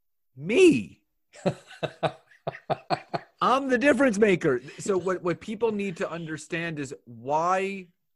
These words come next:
what I teach works so well, Alex, is because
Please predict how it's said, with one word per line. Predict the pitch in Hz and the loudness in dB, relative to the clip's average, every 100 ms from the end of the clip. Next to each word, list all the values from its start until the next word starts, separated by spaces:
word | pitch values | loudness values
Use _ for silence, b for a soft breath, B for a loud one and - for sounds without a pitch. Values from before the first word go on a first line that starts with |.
| - | -18
what | 113 151 165 | -4 -4 -2
I | 143 143 | -2 -4
teach | - - 151 - | -6 -10 -10 -10
works | 120 127 131 | -4 -4 -4
so | - 143 123 | -8 -6 -4
well, | 104 110 131 | -2 0 2
Alex, | 143 156 160 160 | 0 -2 -4 -8
is | 131 110 | -12 -10
because | 120 110 - 139 131 123 120 113 - | -12 -14 -10 -4 -4 -4 -6 -10 -14